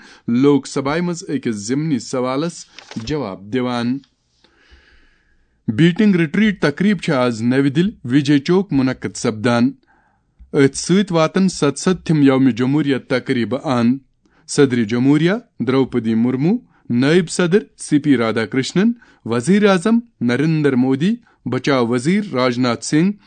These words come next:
تہٕ دوٚیمِیو کابینی وزیر سپدن اتھ منٛز شٲمِل۔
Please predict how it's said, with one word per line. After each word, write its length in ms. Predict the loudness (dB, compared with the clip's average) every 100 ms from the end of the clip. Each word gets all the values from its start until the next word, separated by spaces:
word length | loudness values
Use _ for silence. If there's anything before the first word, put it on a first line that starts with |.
| _ -6
تہٕ 120 | -2
دوٚیمِیو 360 | 2 2 0
کابینی 540 | -2 -4 -2 0 0 0
وزیر 420 | -4 -4 -2 -2 -6 -18 -20
سپدن 460 | -10 -4 -4 -2 -2 -2
اتھ 200 | -8 -6
منٛز 160 | -6 -6
شٲمِل۔ 420 | -2 0 2 0